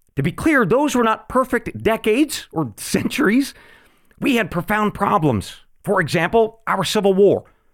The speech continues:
That was the result of our original sin of slavery. But what united us, I think, throughout all those years, both good and bad, was the broadly shared goal that we would strive to create a more perfect union,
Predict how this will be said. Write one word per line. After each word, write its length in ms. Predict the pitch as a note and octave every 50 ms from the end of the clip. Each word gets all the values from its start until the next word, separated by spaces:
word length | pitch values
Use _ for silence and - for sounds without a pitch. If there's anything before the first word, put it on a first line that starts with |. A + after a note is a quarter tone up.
| _ _ -
That 180 | D#3 E3+ E3+
was 140 | F3 F#3+ D3
the 80 | - D#3
result 400 | D3 D3+ - - F3 F3 F3 D#3+
of 100 | C#3 - -
our 320 | D#3 E3+ D#3+ E3+ D#3+ -
original 420 | D3 C#3 F#3+ F#3 - F3 D#3+ D3+ D3
sin 380 | D3 - - F3 C#3+ C3+ D3+ - -
of 100 | - B2
slavery. 460 | - - F#3 G3+ F3+ - - - - _ _ _ _ _ _ _ _ _ _ _ _ _ _ _ _ _ -
But 140 | - F3 G3+
what 160 | G#3+ A#3 G3+ F#3
united 440 | G3 F#3+ G#3+ C4+ E4 F4 E4 B3+
us, 240 | A#3 G3 F#3+ F3+ - -
I 120 | - F#3
think, 260 | - - F3 E3+ E3+
throughout 300 | - - E3+ F3 E3+ E3+ -
all 220 | F#3 G#3 G#3+ G#3
those 300 | F3 C3 D#3 C#3 B2 F#2+
years, 520 | A#2 C#3 C3+ A#2 D2 C2+ G#2 C3 B2 - - -
both 260 | F#2 A2 C3+ - -
good 140 | - D3+ C3
and 120 | B2 A#2+
bad, 360 | A#2 C3 C3 B2+ D3 E3 D3 - - _ - _ _ _ _ _ _ _ _ _ _ _ -
was 180 | - D#3+ F#3+ -
the 100 | - G3
broadly 520 | D3 D#3 E3 G#3+ B3+ D4+ E4 D4 C#4+ D4
shared 400 | - - - A3+ G#3+ G3 D#3+ B2
goal 460 | - F#3 F#3 F3+ D#3 D3+ D3 - - _ _ _ _ - -
that 200 | F3+ C#3 A#3 A3
we 100 | A3+ D4
would 160 | C#4 E4 -
strive 480 | - - - - A#3 B3 B3 A#3+ A3+ F3
to 60 | F#3+
create 480 | F3 - - F#3+ F3+ F3+ G3 G#3+ G#3+ - -
a 60 | -
more 180 | F#3 F#3 G3 F#3
perfect 400 | F#3 - A3 G#3+ - G#3 - -
union, 320 | A#3 A3+ F3 A2 F#2 -